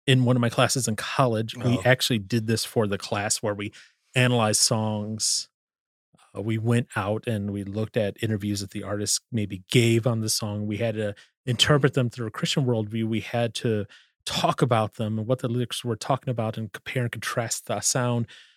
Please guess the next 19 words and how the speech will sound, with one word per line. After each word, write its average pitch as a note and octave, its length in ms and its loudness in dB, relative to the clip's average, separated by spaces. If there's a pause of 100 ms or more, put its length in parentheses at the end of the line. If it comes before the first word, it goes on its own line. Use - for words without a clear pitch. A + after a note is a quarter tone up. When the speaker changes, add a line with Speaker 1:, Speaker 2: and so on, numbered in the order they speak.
(420)
Speaker 1:
with B2 320 2
the A2+ 100 -2
lyrics B2+ 580 4
and A2+ 80 -2
everything. G2+ 340 -8
So A#2 380 4 (180)
this G3+ 260 12
isn't G#3+ 240 6
s-, - 300 4
my D#3+ 220 6
first D#3+ 360 4
rodeo F3 400 8
with C4+ 180 6
this. D#4+ 260 6 (580)
So A#2+ 680 2
unlike D3 280 4
Aaron, C#3+ 260 2
I A#2+ 140 -2
do B2+ 420 0